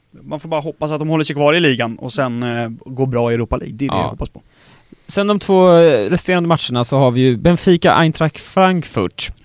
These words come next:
Speaker 1: Spännande.
Speaker 2: Spännande.
Speaker 1: Bra match.
Speaker 2: Ja, bra match. Frankfurt går bra i tyska ligan,
Speaker 1: Väldigt
Speaker 2: har gått
Speaker 1: bra.
Speaker 2: bra i Europa League.
Speaker 1: Ja.
Speaker 2: Känns som att de verkligen har någonting stort på gång i den, eh, staden.
Speaker 1: Mm.
Speaker 2: Så
Speaker 1: Benfica
Speaker 2: den tror jag
Speaker 1: är ju helt jämna i, i,
Speaker 2: Ja.
Speaker 1: eh, portugisiska ligan.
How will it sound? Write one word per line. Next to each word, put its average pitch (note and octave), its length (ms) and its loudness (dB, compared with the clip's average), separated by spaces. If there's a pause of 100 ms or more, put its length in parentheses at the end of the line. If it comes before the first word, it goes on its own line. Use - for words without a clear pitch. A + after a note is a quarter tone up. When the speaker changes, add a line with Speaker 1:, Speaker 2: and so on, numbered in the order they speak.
(140)
Speaker 1:
Spännande. A#2+ 460 -8 (220)
Speaker 2:
Spännande. D#3 360 0
Speaker 1:
Bra D3+ 80 4
match. - 280 -6 (120)
Speaker 2:
Ja, C#3 180 2
bra D#3+ 240 2
match. D3+ 340 -2
Frankfurt D#3+ 480 -4
går D3 120 -6
bra C3+ 400 0
i C3+ 40 0
tyska C3+ 300 -6
ligan, B2 400 -4
Speaker 1:
Väldigt A2+ 160 -16
Speaker 2:
har C3 60 -6
gått C3 340 -6
Speaker 1:
bra. C#3+ 100 0
Speaker 2:
bra C#3 400 2
i C3+ 160 0
Europa C3 300 -4
League. A#2 300 -4
Speaker 1:
Ja. C3 140 -4 (260)
Speaker 2:
Känns C3 280 -4
som B2+ 100 -4
att B2 80 -2
de B2+ 140 -4
verkligen C3+ 360 0
har C#3 160 -2
någonting A#2+ 360 -6
stort F#3 360 2
på C3 100 -2
gång A#2 220 0
i A#2+ 60 -2
den, A2 280 -4
eh, A2 160 -4
staden. G#2 440 -4 (120)
Speaker 1:
Mm. C3 240 -10
Speaker 2:
Så - 120 -4
Speaker 1:
Benfica C#3 200 2
Speaker 2:
den F#3 140 2
tror D#3 160 4
jag C#3 120 4
Speaker 1:
är A2 80 -6 (320)
ju D3+ 80 2
helt B2+ 180 0
jämna B2+ 400 4
i, A#2+ 40 2 (160)
i, A#2 260 -4
Speaker 2:
Ja. A#2 240 4
Speaker 1:
eh, A#2 160 0 (120)
portugisiska A2+ 400 -6
ligan. A2 360 -8